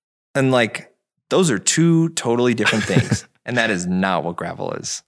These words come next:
Speaker 2: Yeah.
Speaker 1: I, I feel like that's not what gravel is.
Speaker 2: Yeah.
Speaker 1: That's the beauty of it is, like, you can go line up with any,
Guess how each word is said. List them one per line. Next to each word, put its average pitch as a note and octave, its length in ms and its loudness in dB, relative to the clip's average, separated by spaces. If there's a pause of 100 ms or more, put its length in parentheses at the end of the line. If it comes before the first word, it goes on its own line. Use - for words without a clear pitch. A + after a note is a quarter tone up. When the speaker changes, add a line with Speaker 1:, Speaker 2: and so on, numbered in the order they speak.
(120)
Speaker 2:
Yeah. B2 240 2
Speaker 1:
I, C3 100 2
I C3 40 2
feel B2+ 180 2
like F#2+ 160 0
that's F2+ 220 -2
not C#2+ 140 -4
what F2+ 100 -8
gravel D#2+ 360 -8
is. - 240 -8 (100)
Speaker 2:
Yeah. F2+ 80 0
Speaker 1:
That's B2 200 0
the B2 100 0
beauty A2 280 0
of F#2+ 160 0
it F2+ 60 -2
is, F2 160 -2
like, F2 340 -4 (1120)
you A2 180 0
can C#3+ 160 0
go G2+ 140 2
line G#2+ 280 2
up A#2+ 220 0
with F2 460 -4 (560)
any, A2+ 360 0